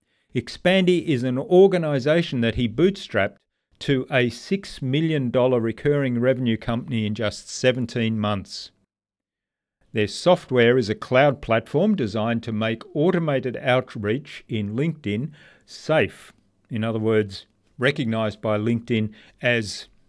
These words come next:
the good guys by using random delays, by message frequencies, by messaging limits, and much more behind the scenes under the hood to make sure it works perfectly within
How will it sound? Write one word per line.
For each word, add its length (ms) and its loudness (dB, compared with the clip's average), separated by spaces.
the 80 -8
good 200 -2
guys 540 0
by 140 0
using 420 0
random 340 2
delays, 640 4
by 180 -2
message 480 -2
frequencies, 920 -2
by 180 0
messaging 760 -4
limits, 520 0
and 220 2
much 260 -2
more 440 2
behind 360 -4
the 60 -4
scenes 540 -2
under 180 -4
the 120 -4
hood 340 4
to 120 -8
make 240 -2
sure 280 -2
it 140 -6
works 340 -6
perfectly 540 2
within 680 -2